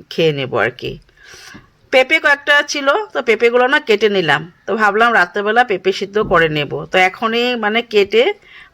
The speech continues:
পরিষ্কার করে নিয়েছি, সবজির বাকলা টাকলা সা-, যা থাকে সব মানে একবারে ফেলে দিব সেই জন্য। আর সব ঢাকা দিয়ে রেখে দিলাম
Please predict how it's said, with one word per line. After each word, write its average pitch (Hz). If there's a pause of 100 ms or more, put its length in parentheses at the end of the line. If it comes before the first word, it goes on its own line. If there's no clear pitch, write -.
পরিষ্কার 226
করে 226
নিয়েছি, 247
সবজির 226
বাকলা 214
টাকলা 226
সা-, 214
যা 208
থাকে 214
সব 226
মানে 208
একবারে 202
ফেলে 214
দিব 190
সেই 185
জন্য। 180 (760)
আর 151
সব 202
ঢাকা 196
দিয়ে 220
রেখে 208
দিলাম 220